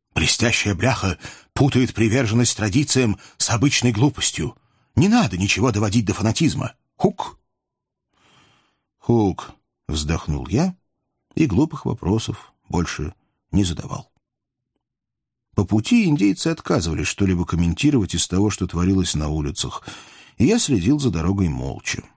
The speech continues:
Примерно через час мы вновь выехали из города, двинувшись дальше проселочными дорогами и перелеском. Куда они меня везут? "Мы скоро приедем?" "Уже скоро",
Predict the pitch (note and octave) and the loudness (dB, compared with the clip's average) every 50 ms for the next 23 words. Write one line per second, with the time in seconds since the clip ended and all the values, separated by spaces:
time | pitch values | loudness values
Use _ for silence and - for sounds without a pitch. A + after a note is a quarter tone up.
0 | _ _ _ _ _ _ _ _ _ _ _ _ _ _ _ - - E2 A2 F3 | _ _ _ _ _ _ _ _ _ _ _ _ _ _ _ -4 0 2 2 2
1 | G3 G3 F3 C3+ - A2+ G2 F#2 F#2 - - G2 C3 F3+ F#3 - C#3 B2+ A#2 G2+ | 2 2 0 0 0 0 0 0 0 0 0 0 0 0 2 2 2 2 2 2
2 | F#2+ G#2 C3 C3 A2 F#2 E2+ G2+ G#2+ G#2 F#2 F2+ F2 E2+ E2 D#2 - D2 D2 D2 | 2 2 2 2 0 0 2 2 2 2 0 -2 -4 -4 -4 -4 -4 -6 -2 0
3 | F2 A2 C#3+ D#3+ D#3+ E3+ F3 F3 D#3 - - - _ _ _ - - F2+ B2+ D3+ | 2 2 2 2 2 2 2 0 -2 -4 -10 -20 _ _ _ -4 0 2 2 4
4 | D#3 D3 C#3 - B2+ B2 G#2+ E2 D2 G2 B2 C#3+ C3+ - - C3 - G2 G2+ F#2 | 2 2 0 0 0 0 0 2 2 2 2 2 0 0 -2 -2 0 0 0 0
5 | E2 - G2+ B2 A#2+ G2+ - - F#2+ G2 G2 F2+ E2+ D#2 D#2 D2+ F#2+ A#2+ C3 A#2+ | 0 0 0 2 2 0 -2 -2 0 2 2 2 0 -2 -2 0 0 2 2 2
6 | B2 A2+ A2+ A2+ A2 G2 - F#2 G2+ A2 F#2 D#2+ D2+ C2+ C2+ - - - - B1 | 2 2 2 2 0 0 0 0 0 2 0 0 -2 -4 -4 -4 -4 -4 -4 -6
7 | B1+ G1+ - - _ _ _ _ _ _ _ _ _ _ _ _ _ _ - - | -6 -6 -8 -14 _ _ _ _ _ _ _ _ _ _ _ _ _ _ -12 -12
8 | - - F2+ F#2+ C#3 E3 E3+ F3 F3 F3 E3+ E3 E3 D#3+ D#3+ E3 E3 D3+ C3 C#3 | -10 -4 -2 0 2 2 2 4 4 4 4 4 2 2 2 0 0 -2 0 0
9 | C3+ A2+ D2+ - - - - _ _ _ _ _ _ _ _ _ _ _ _ _ | 0 0 0 -2 -6 -14 -20 _ _ _ _ _ _ _ _ _ _ _ _ _
10 | _ _ _ _ _ - - G#2 G2+ - - - F#3+ A3 A3 F3+ - F3+ F3+ D#3+ | _ _ _ _ _ -2 0 0 0 2 2 2 2 2 2 0 0 0 2 2
11 | C#3 A2+ G2+ F2+ F2+ E2+ E2+ F#2 _ _ _ _ _ _ _ _ _ _ _ _ | 4 2 2 0 -2 -6 -6 -8 _ _ _ _ _ _ _ _ _ _ _ _
12 | _ _ _ _ _ - D2 D2 - - G2+ F#2+ - - - - - - C#2+ D2+ | _ _ _ _ _ -6 -4 -4 -2 0 0 0 0 0 -2 -2 -4 -4 -2 0
13 | D#2 D#2+ E2+ F2 - - | 0 0 0 -2 -2 -4